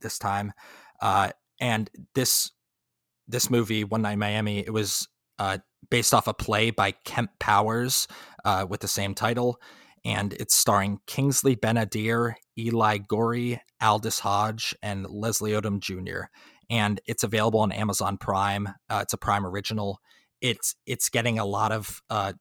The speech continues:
advertisement on T V and stuff, uh, especially this year with the Black Lives Matter movement and the ongoing fight for racial justice in this country.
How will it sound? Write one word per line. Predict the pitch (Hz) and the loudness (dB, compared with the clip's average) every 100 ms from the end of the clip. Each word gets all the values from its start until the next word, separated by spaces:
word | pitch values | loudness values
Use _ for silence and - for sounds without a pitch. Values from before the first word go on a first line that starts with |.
| _ _ _ _ | _ _ _ _
advertisement | 113 107 107 107 104 110 101 | 0 0 0 0 0 -2 -6
on | 107 98 | -6 -6
T | - 104 | -6 -4
V | 104 104 | -4 -4
and | 107 | -4
stuff, | - - 101 - - - - _ | -4 0 -2 -2 -12 -20 -20 _
uh, | - 104 | -2 -2
especially | - - 156 117 | 2 2 4 2
this | 107 107 - | 0 -2 -2
year | 104 101 92 _ _ - | -2 -4 -6 _ _ -8
with | 101 | -4
the | 113 | -4
Black | 101 104 - | 0 0 2
Lives | 107 98 | 0 0
Matter | 101 104 | -2 -2
movement | 101 101 - 101 98 | -2 -4 -4 -6 -6
and | 113 101 101 - - | -6 -6 -6 -10 -12
the | 113 107 | -8 -2
ongoing | 113 110 104 101 98 | 0 0 0 -4 -4
fight | - 101 98 - | -4 -4 -4 -4
for | 110 90 | -6 -4
racial | 98 95 101 | -6 -4 -4
justice | 104 95 - - | -4 -4 -4 -4
in | 95 | -6
this | 92 | -6
country. | - 98 - 98 | -6 -6 -6 -8